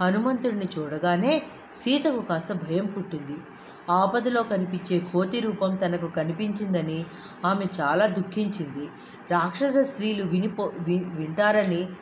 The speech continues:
నిశ్శబ్దంగా ఏడ్చింది. లంకలో రాముడి కథ చెప్పేవాళ్ళు ఉండడం అసంభవం కాబట్టి తాను కలగంటున్నానని అనుకున్నది.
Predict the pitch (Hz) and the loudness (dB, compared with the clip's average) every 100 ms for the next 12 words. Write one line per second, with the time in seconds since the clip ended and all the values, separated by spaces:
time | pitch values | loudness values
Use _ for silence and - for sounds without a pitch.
0 | - - 175 175 240 180 175 165 170 196 | -16 -2 -2 2 0 2 0 0 2 2
1 | 185 156 - - 135 139 170 - - - | 2 0 -4 -10 -10 -10 -12 -14 -18 -8
2 | - 175 190 262 269 240 185 170 208 226 | 2 4 4 2 2 4 4 4 2 0
3 | 214 196 190 170 - 214 214 185 175 160 | 0 0 -2 -4 0 2 4 4 2 0
4 | 156 160 208 - - - - 170 180 269 | -2 -2 -2 -6 -14 -18 -4 0 4 6
5 | 294 294 285 269 185 156 156 - 180 175 | 6 6 4 2 2 2 0 0 0 2
6 | 180 175 165 175 175 - - - 202 226 | 2 4 2 -2 -6 -14 -10 0 2 4
7 | 269 254 240 226 202 196 165 151 - 143 | 2 2 0 2 2 2 0 -2 -6 -6
8 | 139 143 | -6 -6